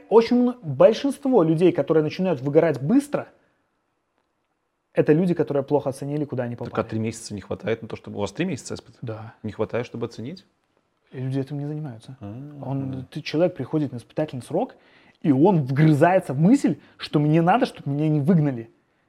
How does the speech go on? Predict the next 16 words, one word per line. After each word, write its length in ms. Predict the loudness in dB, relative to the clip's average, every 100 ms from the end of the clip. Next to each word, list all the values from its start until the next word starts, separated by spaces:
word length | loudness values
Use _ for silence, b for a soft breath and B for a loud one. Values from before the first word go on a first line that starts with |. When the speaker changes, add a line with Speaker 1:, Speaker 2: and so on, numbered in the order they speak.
| _
Speaker 1:
Он 160 | 4 6
забывает 400 | 8 10 8 8
то, 60 | 4
что 140 | 6
он 160 | 6 8
сам 260 | 6 8
может 220 | 8 8
дёрнуть 280 | 8 8 8
стоп-кран 360 | 2 2 2 6
в 60 |
любой 180 | 6 6
момент. 240 | 4 4 4
Он 80 |
приходит, 280 | 2 6 8
говорит, 300 | 8 4 -2
чуваки, 380 | 4 6 6